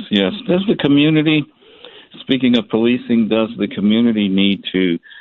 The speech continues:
do a little more articulate and give more positive support to those police officers who are doing the right thing, that are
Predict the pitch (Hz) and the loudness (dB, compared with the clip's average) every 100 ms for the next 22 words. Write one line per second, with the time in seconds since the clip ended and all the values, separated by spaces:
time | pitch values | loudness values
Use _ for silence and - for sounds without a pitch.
0 | - - - - - 117 127 113 117 107 | -20 -20 -20 -16 -4 0 2 2 2 2
1 | 107 107 101 98 - - 135 101 92 90 | 2 0 0 -2 -4 -8 -4 -2 -2 -2
2 | 113 113 127 117 113 107 - 120 123 107 | 0 0 2 2 2 -2 -4 -4 -4 -4
3 | 95 - - - 101 90 - _ _ - | -6 -6 -14 -6 -2 -2 -4 _ _ -20
4 | - - - 110 107 - 101 98 101 98 | -20 -16 -4 0 0 -2 0 0 0 -2
5 | 95 - 101 87 87 - 101 90 80 85 | -4 -6 -10 -8 -8 -2 0 0 -2 -2
6 | 104 107 92 85 80 76 78 - 80 87 | 0 0 0 -2 -4 -6 -6 -8 -6 -4
7 | 98 98 | -2 -4